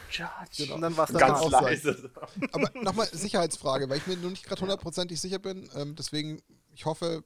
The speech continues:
Speaker 2: es geht vielleicht dem einen oder anderen auch so, dass nicht nur ich der, der, der Dümmling hier bin. Ist es jetzt so, dass es noch eine gewisse Koexistenz gibt oder hat wirklich diese neue Judge Academy quasi das alte ganze Konstrukt abgelöst?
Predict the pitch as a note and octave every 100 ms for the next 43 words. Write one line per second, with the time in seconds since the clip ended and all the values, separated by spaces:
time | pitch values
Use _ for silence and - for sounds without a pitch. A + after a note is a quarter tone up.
0 | _ _ C#3 - D3 D3 D3 C3+ C#3+ C#3
1 | C#3+ - D#3 D3 C#3 C3+ C#3+ D3+ D3+ -
2 | _ C#3+ B2+ C#3+ A#2 E3+ F#3 F#3 F3+ F3+
3 | F3+ F3+ - - _ _ _ F#3 A#3 G#3+
4 | F#3+ - F3 D#3+ D#3 D3 D3 C#3 C3+ C3+
5 | - B2 - - E3+ F#3 - G#3+ - G3+
6 | G#3 - - E3 D3 D#3+ D3 C#3+ - E3+
7 | D#3+ C#3+ D3 C#3 C3 D#3+ - D#3+ F3 E3
8 | D#3 - D3 C3 C3+ - _ C3 D3+ G3
9 | F#3 - D3+ E3+ E3+ - C#3+ - - C#3
10 | - _ _ _ _ _ B2+ - _ G3+
11 | F#3+ G#3 C#4 - -